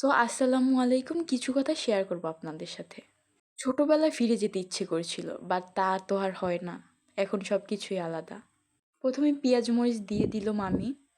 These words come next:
দিয়ে ভালো করে লাড়াচাড়া করে নিতেছিল। এরপরে দিয়ে দিল সব মশলাগুলা।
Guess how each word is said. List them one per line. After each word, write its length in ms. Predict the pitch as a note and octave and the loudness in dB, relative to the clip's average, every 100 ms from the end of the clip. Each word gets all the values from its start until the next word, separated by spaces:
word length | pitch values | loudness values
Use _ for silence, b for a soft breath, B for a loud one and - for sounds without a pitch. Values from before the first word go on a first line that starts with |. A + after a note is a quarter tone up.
| F#3 | -4
দিয়ে 280 | F#3 G3 F#3+ | -2 0 -2
ভালো 280 | F#3+ F#3 | -4 -2
করে 320 | F#3 F#3+ G3 - | -2 -2 -6 -8
লাড়াচাড়া 420 | F#3+ F3+ F3+ F#3 F#3 | -6 -2 0 -2 -6
করে 220 | F#3 F3+ | -6 -4
নিতেছিল। 580 | F3+ F3+ F3+ - F3+ F#3 - - - _ _ B B B | -2 -2 -4 -8 -8 -8 -4 -6 -6 _ _ B B B
এরপরে 360 | A#3+ A#3+ B3+ B3+ | 0 2 2 4
দিয়ে 180 | A#3 | 2
দিল 200 | G#3+ B3 | 2 0
সব 220 | C#4 G#3+ G3+ | 0 -2 -4
মশলাগুলা। 800 | F#3+ F#3 - F3+ F3 E3+ F3+ | -4 -6 -4 -6 -4 -8 -8